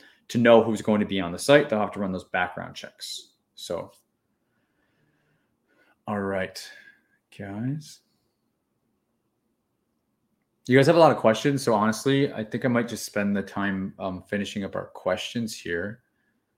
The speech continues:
And if you guys are enjoying the video today, definitely, um, smash the like button. And if you're not subscribed, consider subscribing if you like this sort of thing. And if you're new here,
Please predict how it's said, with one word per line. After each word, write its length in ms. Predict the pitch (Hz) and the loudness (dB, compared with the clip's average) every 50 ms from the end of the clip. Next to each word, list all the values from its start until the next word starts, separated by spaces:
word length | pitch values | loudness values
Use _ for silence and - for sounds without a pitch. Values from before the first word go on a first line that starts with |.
| _ _ _ _ _ _ _ _ _ _ _ _ _ _ _ _ _ _ _ _ _ - | _ _ _ _ _ _ _ _ _ _ _ _ _ _ _ _ _ _ _ _ _ -2
And 80 | 113 | -2
if 80 | 107 110 | 0 0
you 80 | 110 | 4
guys 160 | 113 110 107 110 | 4 4 4 4
are 60 | 107 | 0
enjoying 240 | 98 110 110 107 98 | 2 2 2 2 2
the 40 | |
video 220 | 90 104 101 110 107 | 2 2 2 2 2
today, 240 | 110 110 101 98 98 | 2 0 0 0 0
definitely, 400 | 98 95 - 107 107 101 98 - | 0 -4 -2 -2 -2 -2 -2 -4
um, 280 | 95 92 90 87 90 - | -6 -6 -6 -8 -10 -12
smash 400 | - - - 104 95 95 - - | -14 -6 -2 -2 -2 -2 -2 -6
the 60 | - | -4
like 240 | 95 92 95 - - | -4 -4 -4 0 0
button. 360 | 107 98 92 101 95 92 92 - | 0 0 0 -2 -6 -6 -6 -6
And 220 | 101 101 95 92 92 | -6 -4 -4 -4 -4
if 100 | 92 - | -2 0
you're 80 | 107 | 0
not 100 | 123 135 | 0 0
subscribed, 680 | - 127 104 - - 92 87 90 98 104 - - - - | 0 -4 -8 -6 -4 -2 0 0 -2 -2 -4 -12 -20 -18
consider 300 | - - - - 117 117 | -16 -12 -6 -4 -4 -4
subscribing 520 | - - 104 - - 107 120 127 117 110 110 | -4 -6 -8 0 4 4 4 4 4 2 0
if 160 | 104 - - | 0 -2 -4
you 220 | 101 98 98 92 - - | -4 -2 -2 -2 -2 -2
like 180 | 101 104 104 | -4 -4 -2
this 180 | - 107 - - | -4 -8 -8 -6
sort 200 | - 98 92 92 | -8 -6 -6 -6
of 80 | - | -6
thing. 180 | - 92 98 107 | -6 -4 -2 -2
And 80 | 101 98 | -2 -4
if 140 | 95 - | -6 -8
you're 80 | 98 90 | -8 -4
new 140 | 90 104 110 | -4 -4 -4
here, 320 | - - 95 95 - - | -4 -6 -8 -8 -10 -12